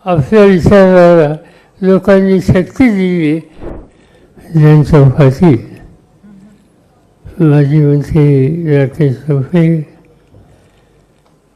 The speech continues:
या ठिकाणी युवकांचं काम महाराष्ट्रामध्ये बघणारे सहकारी महबूब शेख,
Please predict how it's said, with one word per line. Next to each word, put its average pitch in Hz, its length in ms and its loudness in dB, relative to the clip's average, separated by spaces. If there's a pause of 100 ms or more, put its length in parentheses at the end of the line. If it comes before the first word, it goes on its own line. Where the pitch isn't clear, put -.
(380)
या 156 140 2
ठिकाणी 147 760 0 (1700)
युवकांचं 170 680 -2
काम 165 340 -6
महाराष्ट्रामध्ये 147 840 -4
बघणारे 151 640 0
सहकारी 143 680 -4 (840)
महबूब 147 440 0
शेख, 160 400 -2